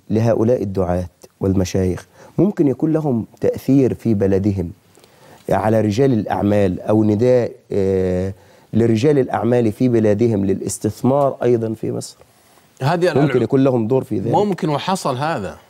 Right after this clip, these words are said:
Speaker 1: نعم.
Speaker 2: نحن، آه، يعني العلماء عند-، عندنا قبل أسبوع تقريبًا قاموا بحملة.
Speaker 1: نعم.
Speaker 2: حملة على الشبكة العنكبوتية لمساعدة مصر.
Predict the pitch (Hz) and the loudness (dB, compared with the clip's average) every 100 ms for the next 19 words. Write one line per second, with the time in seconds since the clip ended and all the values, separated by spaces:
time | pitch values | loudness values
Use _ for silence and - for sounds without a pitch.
0 | _ 101 98 143 135 120 120 113 107 104 | _ -2 -2 -2 -6 -4 -4 -2 -2 -2
1 | 123 143 131 113 117 127 110 113 123 107 | 0 0 0 -2 -4 -4 -4 -4 -2 -2
2 | 104 101 127 120 110 104 - - 104 98 | -2 -2 -4 -2 -4 -4 -10 -4 -2 0
3 | 87 95 104 101 95 95 90 - 131 127 | -2 -8 -2 0 0 -2 -2 -2 -2 -2
4 | 107 107 - 107 95 - - _ - - | -4 -6 -4 -4 -4 -6 -16 _ -6 -2
5 | 104 82 - - 135 143 131 117 107 101 | 0 -2 -8 -10 -6 -2 -2 -2 -2 -2
6 | 98 98 110 107 101 98 95 98 - 123 | -4 -4 -2 -2 -2 -2 -4 -6 -4 -4
7 | 113 104 107 107 104 101 107 104 90 - | -2 -4 -4 -4 -2 -2 -2 -2 -4 -8
8 | - - 101 107 104 104 101 98 98 101 | -16 -8 -2 0 2 0 -2 -6 -8 -10
9 | - 98 101 - 139 143 127 - 90 67 | -6 -4 -4 -2 -2 -2 -4 -6 -8 -10